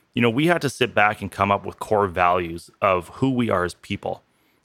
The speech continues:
which defined who we are as a company. And our values, my wife and I, we sat down with our marketing company out of Vancouver, Wow Branding,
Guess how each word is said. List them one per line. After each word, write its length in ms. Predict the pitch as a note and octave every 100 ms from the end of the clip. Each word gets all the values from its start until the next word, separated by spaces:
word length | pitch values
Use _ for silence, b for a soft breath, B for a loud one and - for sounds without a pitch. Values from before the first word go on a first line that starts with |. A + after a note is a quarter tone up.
| -
which 240 | G#2 G#2+
defined 720 | G#2 G2 - B2 B2 G#2 G2
who 180 | F2+ G#2+
we 180 | G2 F#2
are 140 | F2+
as 100 | E2+
a 60 | F2
company. 460 | - F2+ E2+ E2+ A2
And 140 | G2
our 100 | G2+
values, 560 | F2 G2 B2+ A#2 F2 D#2+
my 140 | F2
wife 340 | F2 G#2+ A#2
and 80 | F2+
I, 60 | F2
we 120 | F#2
sat 280 | - G2 F2
down 260 | F2 F2+
with 160 | F2 E2+
our 220 | F2 E2+
marketing 540 | F2 F2+ F2+ F2+ F2+ F2+
company 320 | F2+ F2 F#2
out 80 | F2
of 60 | E2+
Vancouver, 480 | E2+ - F2+ F2
Wow 200 | E2 E2+
Branding, 460 | F2 E2 E2 E2+ G2+